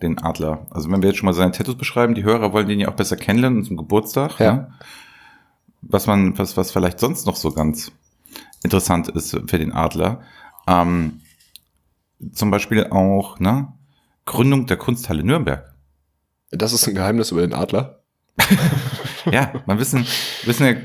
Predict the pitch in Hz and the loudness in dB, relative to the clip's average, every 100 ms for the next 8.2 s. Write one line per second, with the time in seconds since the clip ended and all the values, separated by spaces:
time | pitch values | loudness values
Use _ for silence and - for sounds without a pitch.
0 | - - - - 101 135 127 113 - 113 | -12 -18 -10 -4 0 0 0 -2 -2 -2
1 | 117 110 107 117 131 - 135 143 95 95 | 0 0 0 -2 0 0 0 0 2 2
2 | 95 127 175 - _ _ _ _ _ _ | 2 0 -2 -10 _ _ _ _ _ _
3 | _ - - 87 90 90 87 - 98 90 | _ -8 0 2 2 2 -2 0 2 4
4 | 87 - - - - 87 - 85 104 107 | 2 -2 -18 -20 -6 -4 0 0 0 0
5 | 98 92 92 - 90 90 - 85 87 85 | 2 4 4 2 0 0 -2 0 0 0
6 | 85 - 82 82 80 87 - 117 - 92 | -2 -4 -4 -2 -2 -4 -2 -2 0 4
7 | 113 123 113 101 92 - 90 - - - | 4 4 2 2 0 0 -4 -4 -8 -12
8 | - - | -16 -20